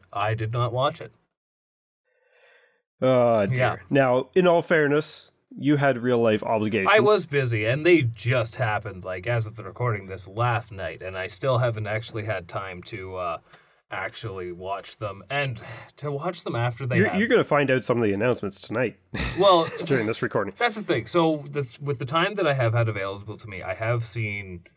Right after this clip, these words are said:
Speaker 1: a good chunk of the games announced, 'cause,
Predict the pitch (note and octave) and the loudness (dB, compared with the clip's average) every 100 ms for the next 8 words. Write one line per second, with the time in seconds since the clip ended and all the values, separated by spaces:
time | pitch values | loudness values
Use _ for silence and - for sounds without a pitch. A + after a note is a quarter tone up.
0 | _ A#2 A2+ A#2+ A#2 A2+ A2+ A2+ G2+ - | _ -4 -2 -2 -2 -2 -2 -2 -4 -4
1 | G#2+ G#2 G2+ F#2+ G#2 G2+ G2 F#2+ F2 E2+ | -4 -4 -6 -6 -6 -6 -8 -14 -12 -12
2 | E2 - C#3+ A#2 - | -12 -4 -2 -2 -6